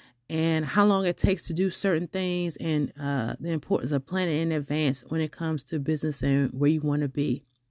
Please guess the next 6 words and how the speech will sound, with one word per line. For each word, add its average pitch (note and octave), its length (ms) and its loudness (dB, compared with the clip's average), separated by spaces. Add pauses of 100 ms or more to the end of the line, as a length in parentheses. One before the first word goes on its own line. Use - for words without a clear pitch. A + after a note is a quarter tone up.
(2000)
I'ma F#4+ 220 8
use D4 260 10
myself A3 400 2
for A3 160 -2
an G3+ 60 -2
example, F3+ 800 -6